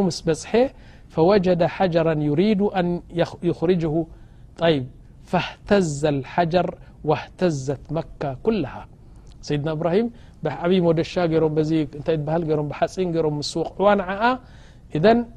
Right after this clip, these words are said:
እሳ መሰረት ናይ ካዕባ ነራ መካ ኩላ ንባዕላ ኣንፈጥፊጣ ማለት እዩ። እሳ ምዃና ፈሊጦም ሰይድና እብራሂም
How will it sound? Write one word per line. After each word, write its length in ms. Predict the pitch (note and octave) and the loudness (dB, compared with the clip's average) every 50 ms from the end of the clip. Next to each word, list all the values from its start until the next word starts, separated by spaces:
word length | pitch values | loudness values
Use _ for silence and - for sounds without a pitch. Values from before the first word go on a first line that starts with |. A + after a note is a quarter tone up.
| - - - - - - - - - - - | -20 -20 -20 -20 -20 -18 -18 -18 -12 -4 -2
እሳ 180 | E3+ - - - G#3+ G3+ | -2 2 4 4 6 6
መሰረት 400 | F#3 - - F#3+ F#3 G3+ F#3+ - | 4 2 2 2 2 2 2 2
ናይ 120 | F#3 E3 | 0 0
ካዕባ 260 | - - F3 E3+ F3+ G3+ F#3+ F#3 | 0 0 -2 0 0 -2 -2 0
ነራ 240 | F3 E3+ F3 G3 G#3+ A3 - - - - - - - | 0 0 2 2 0 0 -2 -10 -20 -20 -20 -8 0
መካ 320 | D#3 G#3+ A3 A3+ - - - G3 F3+ - | 2 2 2 0 -2 -2 -2 0 0 -2
ኩላ 260 | - - G#3+ G3+ F#3 F3+ E3+ | -2 -2 -2 0 0 0 0
ንባዕላ 300 | E3 D#3+ D3+ D#3 D#3+ D#3+ | -2 -4 -4 -4 -4 -4
ኣንፈጥፊጣ 540 | - E3+ D3 - - D#3 - - D3 C#3+ - D#3+ D#3 | -4 -6 -8 -8 -10 -12 -8 -8 -10 -6 -4 -2 -2
ማለት 280 | D3+ D3 D3+ E3 D#3 - | -2 0 -2 -2 0 0
እዩ። 100 | F#3+ F3+ F3+ - - - - - - | -2 -2 -2 -4 -12 -20 -20 -18 -12
እሳ 200 | - D3 - - - G3+ G3+ | -12 -10 -10 -2 0 0 0
ምዃና 300 | F#3+ D#3+ - F3 E3+ E3+ D#3+ | 0 0 -2 -2 -2 -2 -4
ፈሊጦም 440 | - - D3+ D3 D3 - E3+ E3 D#3 | -4 -4 -4 -4 -4 -4 -6 -8 -6
ሰይድና 260 | - - D3 C#3 C#3+ D3 | -6 -6 -6 -6 -6 -8
እብራሂም 380 | C#3+ C#3 D3 D3+ D3+ E3 E3+ | -6 -4 -4 -4 -2 -2 -4